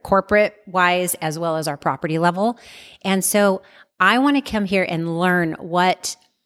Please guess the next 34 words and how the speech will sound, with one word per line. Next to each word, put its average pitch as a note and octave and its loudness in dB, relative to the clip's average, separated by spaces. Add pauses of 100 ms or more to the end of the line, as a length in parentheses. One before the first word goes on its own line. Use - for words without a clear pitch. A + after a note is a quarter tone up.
all G#3+ 4
of G#3+ 0
the F3 0
partners F3 -4
are D#3+ -2
doing E3 2
out C#3 -2
there D3 -2
to - -4
elevate E3+ 2
the D#3+ 0
experience D3+ -2
for D#3 -4
the D3 0
multifamily C#3 -2
properties. D3+ -2 (320)
I - 0
want F3+ 4
to - 2
hear G#3 2
from G3+ 0
the F#3 2
experts E3+ -2
in E3+ -2
the D#3+ 0
space E3 0
on D3+ -4
what D#3 -2
they're F#3 4
doing E3+ 2
and D3+ -2
how D#3+ 0
it E3 0
works E3 0